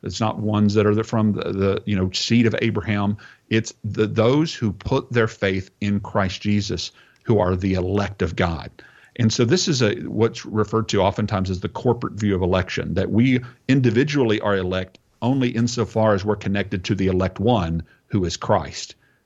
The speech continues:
He is the elect one. He's the eternally existent one. Um, I didn't exist before time began. He did. And so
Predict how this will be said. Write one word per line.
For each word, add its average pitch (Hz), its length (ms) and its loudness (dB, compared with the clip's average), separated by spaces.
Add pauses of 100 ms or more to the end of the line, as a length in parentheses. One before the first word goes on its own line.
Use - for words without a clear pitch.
He 170 240 2
is 117 120 2
the 107 120 0
elect 95 260 0
one. 82 180 -10
He's 131 220 0
the 127 140 2
eternally 101 460 2
existent - 520 -4
one. 76 320 -8 (320)
Um, 95 240 0
I 107 120 4
didn't 135 220 2
exist 120 380 0
before 101 320 0
time 92 300 -2
began. 90 480 -4
He 180 180 2
did. 104 260 -2 (100)
And - 160 -8
so 107 280 0